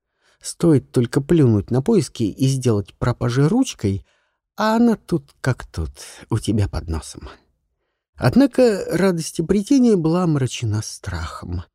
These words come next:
Пока мамочка занималась чёрт знает чем, детки наверняка уже исчерпали все темы для разговора, и теперь,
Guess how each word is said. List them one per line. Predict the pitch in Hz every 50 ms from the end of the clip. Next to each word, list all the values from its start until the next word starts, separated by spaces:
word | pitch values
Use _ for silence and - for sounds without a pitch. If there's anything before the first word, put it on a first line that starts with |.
| _ _ _ _ _ _ _
Пока | - 123 - - 135
мамочка | 131 131 123 117 107 98 - - - - 110
занималась | 104 104 113 113 113 113 110 104 101 101 98
чёрт | - - - - - 120 101 92 85 98
знает | 92 90 - 104 101 95 92 90 85 _ _
чем, | - - - - 165 180 185 - _ _ _ _ _ _ -
детки | 143 135 - 226 220 - - - 180
наверняка | 165 156 139 139 135 - 131 131 - - 123
уже | 113 110 107 113 120 117
исчерпали | 110 - - - - 131 123 - - 131 131 127
все | 117 - - - 113
темы | - - - 214 240 247 220
для | 214 220 214 208
разговора, | 214 208 196 - 202 196 202 208 208 202 196 202 185 - _ _ _ _ _ _ _
и | - 180 175
теперь, | 139 - 165 147 - - 254 254 226 214